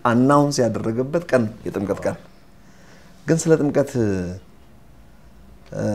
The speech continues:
ያንተ ጥምቀት እስቲ ምንድን ነው ላንተ ላልከኝ ነገር፣ እ፣ ጥሩ ጥያቄ ነው የጠየቀኝ። by the way፣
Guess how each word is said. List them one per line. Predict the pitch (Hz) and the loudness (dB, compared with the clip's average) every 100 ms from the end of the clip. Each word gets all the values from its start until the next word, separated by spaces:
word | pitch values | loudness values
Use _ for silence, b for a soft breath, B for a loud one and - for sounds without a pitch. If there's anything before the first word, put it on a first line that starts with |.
| 98 87 82 | -4 -6 -6
ያንተ | 82 113 123 117 | -4 0 0 0
ጥምቀት | 110 117 113 110 | 0 0 0 -2
እስቲ | - 110 104 | -4 -2 2
ምንድን | 113 127 110 104 | 4 4 2 0
ነው | 101 | 0
ላንተ | 101 101 95 104 95 92 | -2 -4 -6 -6 -6 -8
ላልከኝ | 98 101 98 110 | -6 -8 -4 -4
ነገር፣ | 120 139 131 - - - | -2 -2 -2 -6 -20 -18
እ፣ | - 104 - | -6 -4 -4
ጥሩ | - 127 | -2 -2
ጥያቄ | 117 117 98 | 2 2 2
ነው | 104 | 0
የጠየቀኝ። | - 95 92 92 | -2 -6 -6 -6
by | 92 92 | -4 -6
the | 87 | -6
way፣ | - | -8